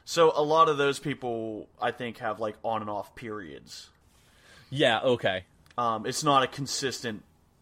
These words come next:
Speaker 1: bad vocal time, you know what I mean? But
Speaker 2: Yes.
Speaker 1: I think the, and I think the other thing that we can,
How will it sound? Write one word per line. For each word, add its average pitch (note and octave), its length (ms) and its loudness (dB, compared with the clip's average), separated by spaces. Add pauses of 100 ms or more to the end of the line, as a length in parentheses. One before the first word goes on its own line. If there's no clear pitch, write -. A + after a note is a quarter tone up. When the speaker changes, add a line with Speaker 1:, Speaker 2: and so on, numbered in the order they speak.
(140)
Speaker 1:
bad A2+ 360 -2
vocal A2 300 -6
time, G2 380 -10
you A2 80 -12
know A2+ 120 -6
what A2+ 60 -6
I A2+ 40 -8
mean? A2+ 160 -10 (480)
But D#3+ 440 4
Speaker 2:
Yes. - 520 -2 (180)
Speaker 1:
I E3+ 60 4
think F#3+ 240 -2
the, F3+ 340 -2
and E3 140 4
I F3 80 6
think E3+ 200 -2
the D#3 120 4
other D3+ 200 6
thing C#3 280 -2
that B2 180 0
we B2+ 140 -6
can, A2 320 -8